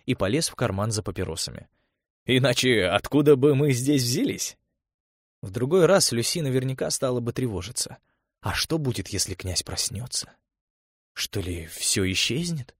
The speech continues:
И мы тоже? Может, пойдём отсюда, не будем топать? А почему забор не построили, чтобы никого близко не подпускать?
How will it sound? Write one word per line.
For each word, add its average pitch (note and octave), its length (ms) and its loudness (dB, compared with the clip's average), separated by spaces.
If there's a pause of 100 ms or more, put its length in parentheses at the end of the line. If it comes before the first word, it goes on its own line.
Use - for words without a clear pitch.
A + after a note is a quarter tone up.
(120)
И C3+ 100 4
мы F#2+ 200 0
тоже? D#3 440 -4 (680)
Может, G#2 280 -4
пойдём A2 480 2
отсюда, C3 360 2
не G2 120 0
будем D#3+ 400 0 (100)
топать? - 440 0 (420)
А G2 120 -2
почему F3 360 2
забор C3 400 4
не D#3+ 120 0
построили, C#3 680 4 (160)
чтобы C3+ 280 2
никого C3+ 300 4
близко B2+ 340 0
не A#2 100 -2
подпускать? - 640 -2